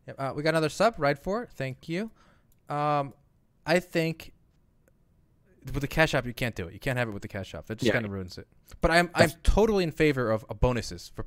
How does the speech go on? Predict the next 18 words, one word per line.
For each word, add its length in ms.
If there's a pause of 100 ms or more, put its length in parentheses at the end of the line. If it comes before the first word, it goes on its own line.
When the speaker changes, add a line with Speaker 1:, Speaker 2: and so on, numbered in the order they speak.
Speaker 1:
for 140
hardcore 380
players. 340 (560)
I 100
think 180
one 120
Speaker 2:
Mm-hmm. 100
Speaker 1:
of 140
the, 120
one 100
of 60
the 60
toxic 520
things 360
in 180 (280)
game 200
design 340
today 320